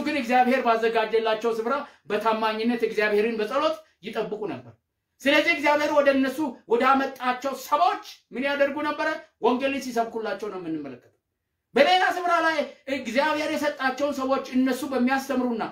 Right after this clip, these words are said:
ደቀ መዛሙርት በሚያደርጉበት ጊዜ የሚድኑትን ሰዎች፣ ወንጌልን የሚሰሙትን ሰዎች እግዚአብሔር ወደ እነሱ ያመጣ ነበረ፣ ወደ እሱ ይልክ ነበረ። እነሱ ታማኝነታቸው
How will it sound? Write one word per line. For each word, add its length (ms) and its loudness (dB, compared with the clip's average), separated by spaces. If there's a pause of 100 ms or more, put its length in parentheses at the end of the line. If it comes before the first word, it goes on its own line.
(200)
ደቀ 240 2
መዛሙርት 420 2
በሚያደርጉበት 800 -2
ጊዜ 160 -6 (340)
የሚድኑትን 760 0
ሰዎች፣ 340 -6
ወንጌልን 480 0
የሚሰሙትን 580 -4
ሰዎች 220 -6 (240)
እግዚአብሔር 500 2
ወደ 180 2
እነሱ 300 -2
ያመጣ 340 -2 (120)
ነበረ፣ 300 -8 (240)
ወደ 160 4
እሱ 180 -2 (120)
ይልክ 340 0
ነበረ። 300 -8 (380)
እነሱ 400 2 (120)
ታማኝነታቸው 1080 0